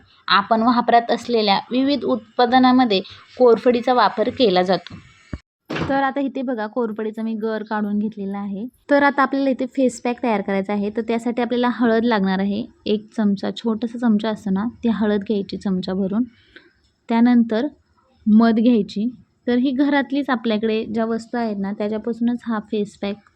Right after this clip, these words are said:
तयार केलेला आहे. खूप छान आहे. आपल्या चेहऱ्यावर पिंपल असतील, काळे डाग असेल, ते जाण्यास मदत होते. तर इथे बघा, तो फेस पॅक असा छान असा तयार करून घ्यायचा आणि मग चेहऱ्याला अप्लाय करायचा.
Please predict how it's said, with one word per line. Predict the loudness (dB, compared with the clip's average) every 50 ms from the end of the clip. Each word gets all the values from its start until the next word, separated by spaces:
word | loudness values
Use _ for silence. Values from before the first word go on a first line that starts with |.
| _ _ _ _
तयार | -4 -2 -2 -2 -4 -4
केलेला | -4 -4 -4 -4 -4
आहे. | -4 -4 -6 -8 -8 _
खूप | -4 -4 -4 -4 -8
छान | -6 -4 -4 0 0 0
आहे. | 0 0 -2 -4
आपल्या | -6 -8 -4 -4 -4 -2
चेहऱ्यावर | -2 -2 0 0 -2 -2 -4 0
पिंपल | 2 4 4 4 2 2 0 0 0
असतील, | -2 -4 _ -6 -6 -6
काळे | -4 -2 0 0 0 0 -2
डाग | -2 -2 -2 -2 -2
असेल, | -2 -4 -4 _ -6 -6 -6 -6 -10 -20 -20 -20 -20 -20 -20 -20 _ _ _ _ _ _ -2
ते | 0 0
जाण्यास | 2 2 2 2 0 0 0 2
मदत | 2 2 4 2 0 0 0
होते. | -2 -2 -2 -4 -4
तर | -2 0 0
इथे | 0 2 2
बघा, | 0 0 0 0
तो | 0 0 0 0
फेस | 0 0 0 2 2 2 0 -4
पॅक | -4 -4 -4
असा | -4 -6 -6 -4 -2
छान | 0 0 0
असा | 0 0 -4 -6 _ -2
तयार | 0 2 2 2 0
करून | 0 0 0 0 2 2 2 2
घ्यायचा | 2 2 0 -2 -4 -6 -6 -6 -6 -8 _ _ _ _ _ _ _ _
आणि | -4 -2 0 2 2
मग | 2 2 0
चेहऱ्याला | 0 0 0 0 0 -2 -2 -4 -6 -10 -10 _
अप्लाय | -6 -4 -2 -2 -2 -2 -2 -2
करायचा. | -2 -4 -2 -2 -4 -4 -6 -6 -6